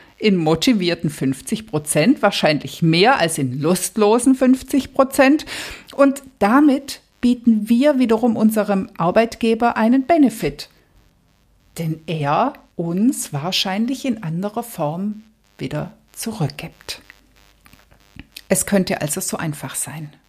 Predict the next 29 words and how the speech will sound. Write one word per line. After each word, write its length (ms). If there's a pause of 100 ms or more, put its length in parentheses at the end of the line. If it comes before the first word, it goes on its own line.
(280)
wenn 220
wir 200
alle 360
zusammenhalten. 960 (2250)
Vielleicht 720 (680)
habe 280
ich 180
dich 260
jetzt 460 (280)
getriggert. 920
Vielleicht 460
habe 100
ich 120
dich 220
empört 560
mit 160
dieser 320
Ansicht. 640 (1080)
Das 180
ist 180
okay. 360 (1040)
Wir 120
müssen 300
nicht 280
alle 200
die 120
gleiche 360
Meinung 480
haben. 440